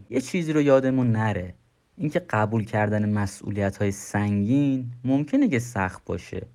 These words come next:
اما برای جوونی که می‌خواد آیندهٔ خوبی داشته باشه هم خیلی خوبه. یه جور تمرینه که آدمو قوی می‌کنه.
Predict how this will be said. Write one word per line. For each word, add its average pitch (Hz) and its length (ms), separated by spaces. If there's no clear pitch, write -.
اما 113 140
برای 117 260
جوونی 107 500
که 117 100
می‌خواد 101 460
آیندهٔ 98 680
خوبی 101 260
داشته 95 340
باشه 92 280
هم 117 260
خیلی 117 500
خوبه. - 420
یه 240 100
جور 277 180
تمرینه 180 520
که 196 120
آدمو 151 360
قوی 110 340
می‌کنه. - 420